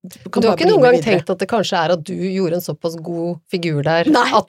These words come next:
Speaker 2: det
Speaker 1: det
Speaker 2: var
Speaker 1: har aldri
Speaker 2: derfor?
Speaker 1: slått meg. <laughs> Jeg har
Speaker 2: Jeg tenker
Speaker 1: alltid
Speaker 2: sånn
Speaker 1: <laughs> tenkt at det var tilfeldig at det
Speaker 2: Ja,
Speaker 1: ble
Speaker 2: men det vil jeg bare si til deg da, uten at jeg har snakket med noen om akkurat det...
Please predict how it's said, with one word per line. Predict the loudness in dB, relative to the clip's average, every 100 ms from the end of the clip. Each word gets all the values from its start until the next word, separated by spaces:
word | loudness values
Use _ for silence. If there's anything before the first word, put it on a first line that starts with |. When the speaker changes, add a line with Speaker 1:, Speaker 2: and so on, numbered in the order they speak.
| 0
Speaker 2:
det |
Speaker 1:
det | 2
Speaker 2:
var |
Speaker 1:
har | 4 4 4
aldri | 4
Speaker 2:
derfor? | 4
Speaker 1:
slått | 4 4
meg. | 2
<laughs> | 4 0 2 -2 0 -2 0 -2 0
Jeg | -4 0
har | 2 4
Speaker 2:
Jeg | 4
tenker | 2 2
Speaker 1:
alltid | 4 2 0 -2 0
Speaker 2:
sånn | 0 0
Speaker 1:
<laughs> | 0
tenkt | 0
at | 0
det | 2 0
var |
tilfeldig | 2 -2 0 0 0 2 0
at | 2
det |
Speaker 2:
Ja, | 2 4
Speaker 1:
ble | 2 2
Speaker 2:
men | 4
det | 4
vil | 4 2
jeg | 2
bare | 0
si | 0 -6
til | -2
deg | 0 4
da, | 4
uten | 2 0
at | 0
jeg | 0
har | 0
snakket | -4 -2 -2
med | 0
noen | 0 -2
om | -2
akkurat | -2 -4 -2 0
det... | 0 0